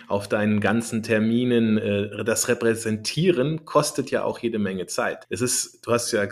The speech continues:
eingangs auch gesagt, ne, entweder ganz oder gar nicht, es ist aber trotzdem immer noch ein Hobby. Du gehst auch noch einem normalen Job nach.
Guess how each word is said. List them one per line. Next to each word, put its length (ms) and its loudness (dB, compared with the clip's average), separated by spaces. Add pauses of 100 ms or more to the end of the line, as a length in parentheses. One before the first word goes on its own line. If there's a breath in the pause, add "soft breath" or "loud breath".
(140)
eingangs 360 2
auch 140 -2
gesagt, 540 0
ne, 200 -2
entweder 340 -2
ganz 280 -4
oder 200 0
gar 160 0
nicht, 160 -2
es 100 -4
ist 60 -4
aber 140 -2
trotzdem 380 0
immer 160 0
noch 160 0
ein 140 2
Hobby. 300 2
Du 140 0
gehst 260 -2
auch 120 -4
noch 180 -4
einem 180 -8
normalen 520 -2
Job 340 0
nach. 440 0